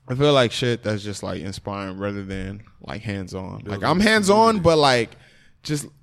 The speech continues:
Speaker 1: what'd you say?
Speaker 2: I said building the community.
Speaker 1: Building a community, building a platform, building a gen-, new generation, building a, like, a, a new concept, just building a new idea and building a new, like,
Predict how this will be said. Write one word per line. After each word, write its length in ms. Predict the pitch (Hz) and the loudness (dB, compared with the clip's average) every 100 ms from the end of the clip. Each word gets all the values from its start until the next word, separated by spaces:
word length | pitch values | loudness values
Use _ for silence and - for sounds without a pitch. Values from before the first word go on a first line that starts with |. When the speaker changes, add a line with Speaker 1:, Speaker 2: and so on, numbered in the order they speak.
| _ | _
Speaker 1:
what'd 180 | 127 135 | -2 -2
you 60 | 139 | -2
say? 220 | 156 151 - _ | -4 -6 -14 _
Speaker 2:
I 20 | 98 | -12
said 220 | 101 90 | -12 -10
building 340 | 104 101 98 | -10 -10 -12
the 80 | 95 | -16
community. 600 | 92 101 104 98 82 82 _ _ _ _ _ 113 | -16 -16 -14 -14 -16 -20 _ _ _ _ _ 0
Speaker 1:
Building 300 | 139 170 170 | 2 2 0
a 80 | 160 | -2
community, 580 | 123 117 139 147 143 | -2 -2 -2 0 0
building 320 | 127 127 123 107 | 0 0 0 -2
a 60 | |
platform, 720 | - 135 135 - 127 120 113 104 | -2 2 2 0 -4 -2 -4 0
building 380 | 117 113 107 | 2 2 0
a 100 | 104 | -4
gen-, 260 | 95 104 98 | -4 -6 -6
new 180 | 107 110 | -4 -4
generation, 800 | 101 101 95 101 123 120 117 110 | -2 -6 -4 -2 -2 -2 -4 -4
building 380 | 107 107 101 95 | -4 -4 -4 -6
a, 180 | 92 90 | -8 -10
like, 280 | 90 92 76 - _ _ _ _ | -10 -12 -14 -20 _ _ _ _
a, 60 | - _ - | -20 _ -12
a 20 | 104 | -8
new 160 | 107 | -6
concept, 600 | - 147 139 - 139 131 | -4 -4 -6 -6 -6 -6
just 180 | 120 113 | -10 -6
building 260 | 135 143 135 | -4 -4 -4
a 40 | |
new 160 | 120 135 | -4 -2
idea 520 | 127 113 104 127 131 | -2 -4 -4 -4 -4
and 120 | 107 | -4
building 340 | 104 120 120 110 | -2 -2 -2 -6
a 80 | 104 | -8
new, 300 | 107 117 113 | -6 -4 -4
like, 320 | 98 95 | -4 -8